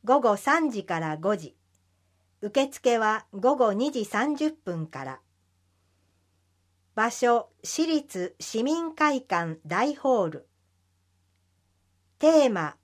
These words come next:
一人一人が生き抜く力を身につける個別最適な学び。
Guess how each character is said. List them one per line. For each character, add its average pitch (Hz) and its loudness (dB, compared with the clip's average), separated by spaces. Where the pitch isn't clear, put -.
一 - 0
人 349 0
一 - -2
人 262 0
が 185 -2
生 247 -4
き 330 0
抜 349 -2
く 254 2
力 262 2
を 202 0
身 208 -2
に 311 2
つ - -18
け 269 0
る 165 -4
個 226 0
別 320 2
最 302 0
適 311 -2
な 269 2
学 208 -4
び。 165 -8